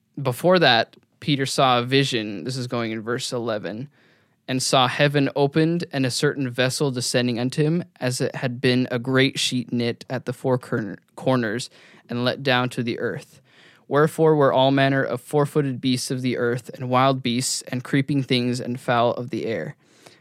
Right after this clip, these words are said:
And there came a voice to him, 'Rise, Peter, kill and eat.'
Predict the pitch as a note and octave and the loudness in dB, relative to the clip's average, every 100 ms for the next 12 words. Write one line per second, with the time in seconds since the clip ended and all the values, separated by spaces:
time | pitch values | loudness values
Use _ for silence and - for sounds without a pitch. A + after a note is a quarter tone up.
0 | _ C3 B2+ B2 - D#3 D#3+ D3+ D#3+ E3 | _ -2 2 2 4 4 6 6 6 4
1 | - B2+ C#3+ D3+ D#3+ - _ _ _ _ | 2 2 2 0 -4 -8 _ _ _ _
2 | _ B2+ B2+ C3+ C#3+ - - C#3 C#3 D3+ | _ 0 4 4 4 2 2 2 4 2
3 | - D3 C#3+ C3+ B2 B2 A#2 - - | 0 2 4 4 2 -2 -6 -8 -16